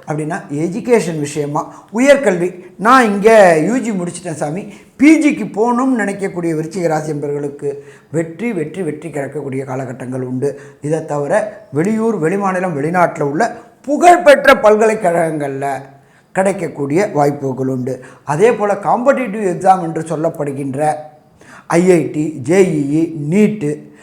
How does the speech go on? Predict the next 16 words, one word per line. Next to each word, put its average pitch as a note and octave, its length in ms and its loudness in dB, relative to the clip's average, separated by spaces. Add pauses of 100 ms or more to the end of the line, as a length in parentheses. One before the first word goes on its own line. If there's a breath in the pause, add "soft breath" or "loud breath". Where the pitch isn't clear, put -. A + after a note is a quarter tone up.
(140 soft breath)
இதை G#3 240 2
தவிர A3 260 2
உயர்கல்வி A#3+ 720 4
என்று G3 200 4
சொல்லக்கூடிய E3 920 0
பி G#3 200 -2
ஹெச் G3 200 -2
டி D3 80 -6
படிப்புகள் C#3+ 720 -8 (240 loud breath)
மற்றும் A3 360 -2
அரசு, C4 500 4
அரசு A#3 560 4
உத்தியோகங்கள் F#3+ 500 0
கிடைக்க F3 400 -6 (100)
முயற்சி F#3+ 400 -2
பண்ணக்கூடிய D3+ 720 -6